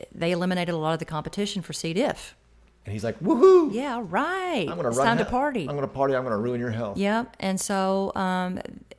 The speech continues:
Speaker 1: and we now know that kids who take a lot of antibiotics tend to have weight issues, um, as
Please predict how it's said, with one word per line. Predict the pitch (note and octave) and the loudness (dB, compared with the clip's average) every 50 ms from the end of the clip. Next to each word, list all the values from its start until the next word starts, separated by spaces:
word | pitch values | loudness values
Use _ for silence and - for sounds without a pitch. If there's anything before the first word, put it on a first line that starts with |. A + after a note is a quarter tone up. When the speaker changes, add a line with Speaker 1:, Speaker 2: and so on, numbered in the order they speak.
| _ - | _ -6
Speaker 1:
and | G3+ G3+ G3+ G3+ | -2 0 0 2
we | G3+ G3+ | 2 2
now | G3+ G3+ G#3 A3 B3 C4+ | 2 2 2 0 0 0
know | C#4+ C#4 A#3+ G3 F#3 F3+ F3+ F3+ F3+ | 2 2 2 2 2 2 0 0 -2
that | E3+ F#3 F3 F3 F3 E3+ - - | 0 0 0 0 -2 -4 -6 -8
kids | - - - A3 G#3+ A3 A3 G3 F#3+ - - | -14 -8 -4 -2 0 0 -2 -2 -4 -6 -4
who | - G3+ G3 G3 F#3+ F#3+ F#3 F#3 - - - - - - - | -2 0 2 2 2 0 -2 -4 -10 -18 -20 -20 -20 -18 -8
take | - F#3 F#3 F#3+ F#3 | -4 -2 -2 0 0
a | F#3 | 0
lot | F#3 F3+ F3+ F3+ | 0 2 2 2
of | F3+ F3 | 0 0
antibiotics | F3+ F3 E3+ E3 E3+ E3 E3 E3 E3+ F3 F3+ F3 E3+ E3 E3 - - - - - - - - - - - _ _ _ _ _ | 0 -2 -2 -2 -2 -2 -2 -2 -2 -2 -2 -2 -4 -6 -8 -10 -14 -16 -16 -20 -20 -20 -20 -20 -20 -20 _ _ _ _ _
tend | - - - G3 G3 G3 G3+ G3+ F#3+ | -6 -2 0 0 2 2 2 0 0
to | - - - F#3+ F#3 F#3 | -2 -2 -2 0 0 -2
have | D#3+ D3+ E3 E3+ E3+ E3+ E3 E3 E3 D#3 D#3+ | -2 -4 -4 -4 -2 -2 -2 -4 -4 -6 -8
weight | D#3 D3+ E3+ F3 F3 F#3 F#3 - - | -8 -4 -4 -2 -2 -2 -4 -6 -6
issues, | E3 D#3+ D3+ - - - E3 E3 D#3+ D#3 D#3 D#3 D3+ - - - - _ _ _ _ _ _ _ _ _ _ _ _ _ _ - | -6 -6 -6 -6 -8 -6 -6 -6 -6 -6 -6 -8 -8 -8 -10 -12 -14 _ _ _ _ _ _ _ _ _ _ _ _ _ _ -8
um, | - E3 E3 D#3+ D#3 D#3 D#3 - - | -6 -4 -2 -2 -2 -4 -4 -6 -4
as | - D#3 D#3 D#3 D3 - | -4 -4 -4 -4 -6 -8